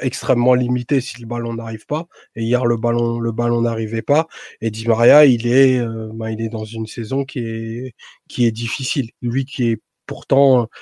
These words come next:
était d'une grande ré-, régularité, quels que soient les contextes de match, quel que soit le, le type d'adversaire, il a toujours réussi, ben, jusqu'à, jusqu'à cette saison, à avoir, euh, le, le petit truc en plus qui, qui,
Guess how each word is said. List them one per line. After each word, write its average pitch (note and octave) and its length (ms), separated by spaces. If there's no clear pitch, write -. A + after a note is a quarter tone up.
était A#2+ 240
d'une A#2 260
grande B2 420
ré-, B2 340
régularité, A#2+ 920
quels B2 180
que C3+ 120
soient C3 220
les B2+ 120
contextes A#2 460
de A#2 60
match, A#2+ 300
quel A#2 160
que - 120
soit B2 200
le, A#2+ 180
le A#2+ 200
type - 200
d'adversaire, A#2 600
il A#2 180
a A2+ 80
toujours B2+ 520
réussi, B2+ 580
ben, B2+ 220
jusqu'à, A2+ 480
jusqu'à A2+ 240
cette - 220
saison, A#2+ 380
à B2+ 220
avoir, C3+ 500
euh, A#2 80
le, A2+ 460
le B2+ 80
petit C#3 200
truc D3 240
en C3 100
plus D#3 240
qui, A2+ 320
qui, A2+ 260